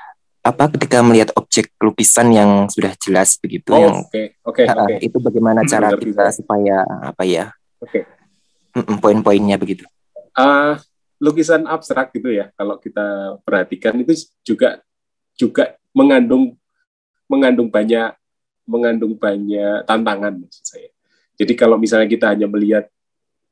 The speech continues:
Speaker 2: sebidang kanvas berwarna merah gitu saja udah, itu sebenarnya tantangan untuk kita melakukan pembacaan dengan mengandalkan imajinasi dan pengetahuan,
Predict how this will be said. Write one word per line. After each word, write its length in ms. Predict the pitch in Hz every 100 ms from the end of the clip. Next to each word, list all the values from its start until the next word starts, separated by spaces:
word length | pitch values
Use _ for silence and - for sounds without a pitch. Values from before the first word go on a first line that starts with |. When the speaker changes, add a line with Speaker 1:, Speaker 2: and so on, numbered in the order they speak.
| _ _
Speaker 2:
sebidang 840 | - 104 107 - 98 98 98 95
kanvas 520 | - 104 104 - 117 -
berwarna 480 | 107 98 98 101
merah 400 | 95 101 101 120 - -
gitu 280 | 101 101
saja 320 | 117 110 143 143
udah, 260 | - 123 - _ _ _
itu 220 | - 139 175
sebenarnya 640 | 156 117 120 131 175 165 _ _ _ _ _ _ _ _ _ _ _ _ -
tantangan 340 | 139 139 151 151
untuk 160 | 143
kita 240 | 139 135 160
melakukan 720 | 156 151 147 143 139 135 143
pembacaan 760 | 139 113 101 - 117 107 135 139 131
dengan 300 | 101 107 117
mengandalkan 960 | 123 123 120 123 123 120 107 98 113 117
imajinasi 720 | 117 117 - 101 98 98 262 -
dan 160 | 95
pengetahuan, 720 | - 101 208 202 202 160 254